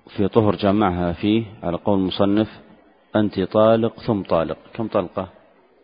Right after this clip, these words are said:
وفي طهر جامعها فيه طلقتين. نعم. طيب بسام.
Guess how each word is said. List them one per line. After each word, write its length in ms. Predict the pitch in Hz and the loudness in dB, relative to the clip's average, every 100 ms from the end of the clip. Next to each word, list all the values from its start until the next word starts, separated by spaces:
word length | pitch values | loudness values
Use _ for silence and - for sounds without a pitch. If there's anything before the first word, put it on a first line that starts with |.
| _ _ _ _ _ _ _ _ _ _ _ _ _ _ _ _ _ _ _ _ _ _ _ _ _ _ _ - | _ _ _ _ _ _ _ _ _ _ _ _ _ _ _ _ _ _ _ _ _ _ _ _ _ _ _ -14
وفي 200 | 95 95 | -10 -6
طهر 180 | 110 95 | -4 -4
جامعها 300 | 95 95 87 | -2 -2 -2
فيه 160 | 110 | -4
طلقتين. 500 | 110 98 - - - - _ _ _ _ _ | -6 -6 -8 -16 -16 -18 _ _ _ _ _
نعم. 300 | 90 80 71 - _ _ _ _ _ _ _ _ _ _ _ _ _ - | -12 -10 -12 -18 _ _ _ _ _ _ _ _ _ _ _ _ _ -14
طيب 240 | 98 82 | -10 -10
بسام. 420 | 87 - - 92 | -12 -14 -10 -10